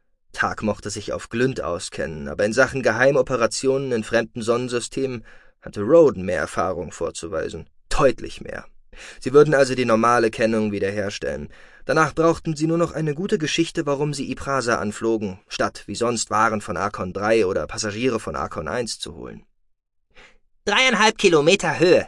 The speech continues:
sagte Guki. Soll ich? Roden nickte, ohne seinen Blick von den Instrumenten abzuwenden. Glynns Schiffe waren alt.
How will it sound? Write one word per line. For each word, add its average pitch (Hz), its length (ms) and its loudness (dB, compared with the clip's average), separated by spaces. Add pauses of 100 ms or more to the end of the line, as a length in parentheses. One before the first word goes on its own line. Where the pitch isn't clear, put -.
(360)
sagte - 400 -6
Guki. - 380 -8 (280)
Soll 185 280 6
ich? 165 280 2 (960)
Roden 139 320 2
nickte, 165 460 -4
ohne 143 180 0
seinen 120 280 0
Blick 117 200 0
von 107 220 0
den 104 100 -2
Instrumenten 104 720 -4
abzuwenden. 85 800 -10 (500)
Glynns 123 280 -2
Schiffe 156 300 -4
waren 110 240 -4
alt. - 420 -4